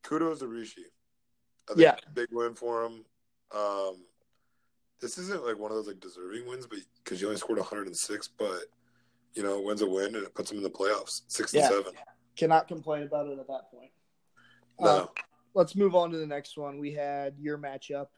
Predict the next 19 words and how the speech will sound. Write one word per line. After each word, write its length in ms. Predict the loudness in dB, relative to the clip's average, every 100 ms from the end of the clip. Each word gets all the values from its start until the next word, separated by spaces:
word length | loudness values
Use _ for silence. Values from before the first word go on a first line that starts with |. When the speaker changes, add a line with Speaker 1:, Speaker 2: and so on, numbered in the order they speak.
| -10
Speaker 2:
Alvin 240 | -8 -8
and 80 | -10
the 40 |
Chipmunks 520 | -8 -8 -4 -6 -4 -8
against 360 | -8 -10 -8 -10
The 60 |
Pain 360 | -8 -8 -8 -6
Was 160 | -8 -8
a 40 |
Gift 300 | -2 -2 2
Todd. 360 | 2 4 0 -6 _ _ _ _ _ _
Jordy 280 | 8 8 6
picked 260 | -4 -6
you. 460 | -2 2 2 0 -4 -10 _ _
Carry 360 | -2 0 2 0
won. 560 | -2 -4 -4 -4 -6 -10 _ -6
Um, 580 | -2 -2 -4 -6 -12 -16 _ _ _ _ _ -20 _ _
it 180 | -4 -4 6
really 680 | 6 8 6 4 0 -2